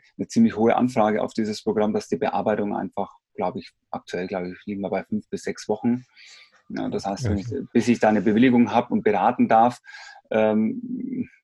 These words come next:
Speaker 1: kann's vielleicht schon zu spät sein, ne? Das ist, äh,
Speaker 2: Ja.
Speaker 1: ja, also da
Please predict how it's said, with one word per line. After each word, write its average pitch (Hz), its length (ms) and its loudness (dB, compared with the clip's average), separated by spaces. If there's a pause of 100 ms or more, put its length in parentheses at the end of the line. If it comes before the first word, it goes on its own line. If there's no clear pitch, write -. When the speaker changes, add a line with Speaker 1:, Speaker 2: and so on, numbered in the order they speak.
Speaker 1:
kann's 104 220 0
vielleicht 107 240 2
schon 107 180 0
zu 110 80 0
spät 104 280 0
sein, 92 220 -2
ne? 104 100 -4
Das 104 200 -6
ist, - 260 -10
äh, 107 40 0
Speaker 2:
Ja. 98 420 -2 (560)
Speaker 1:
ja, 104 160 -4
also 95 220 -6
da 101 340 2